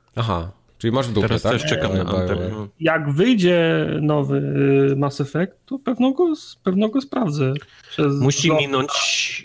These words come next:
Speaker 2: trochę czasu, mam wrażenie, jeszcze od Andromedy. Jest ta, ten, ten,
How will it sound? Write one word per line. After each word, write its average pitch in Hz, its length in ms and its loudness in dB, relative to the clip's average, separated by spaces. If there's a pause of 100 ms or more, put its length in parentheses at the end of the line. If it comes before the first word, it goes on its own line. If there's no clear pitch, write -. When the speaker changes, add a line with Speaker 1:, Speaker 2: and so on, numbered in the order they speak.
(140)
Speaker 2:
trochę 135 260 2
czasu, 147 440 0
mam 123 160 0
wrażenie, 117 260 2
jeszcze 110 220 0
od 104 100 0
Andromedy. 113 640 2
Jest 110 220 0
ta, 107 220 2
ten, 104 320 0
ten, 104 340 -2